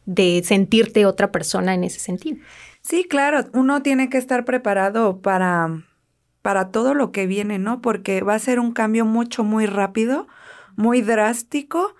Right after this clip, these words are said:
Speaker 2: Este, va a haber muy buenos comentarios,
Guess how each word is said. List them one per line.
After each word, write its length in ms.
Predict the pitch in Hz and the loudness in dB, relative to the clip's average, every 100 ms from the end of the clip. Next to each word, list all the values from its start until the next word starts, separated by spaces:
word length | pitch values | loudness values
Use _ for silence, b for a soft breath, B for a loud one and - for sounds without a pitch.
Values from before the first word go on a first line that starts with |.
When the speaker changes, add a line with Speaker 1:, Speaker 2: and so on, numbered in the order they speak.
| b b _ | b b _
Speaker 2:
Este, 1200 | 190 202 196 - - 196 190 185 180 175 - - _ _ _ _ - | -2 -2 -2 -10 -2 0 2 0 0 -2 -4 -8 _ _ _ _ -4
va 60 | 220 | -2
a 40 | |
haber 200 | 220 220 | 0 0
muy 220 | 220 240 | 2 2
buenos 500 | 226 208 226 254 269 | 2 2 2 2 0
comentarios, 920 | 269 233 214 180 185 190 208 247 254 | 0 0 0 0 -2 -4 -4 -4 -8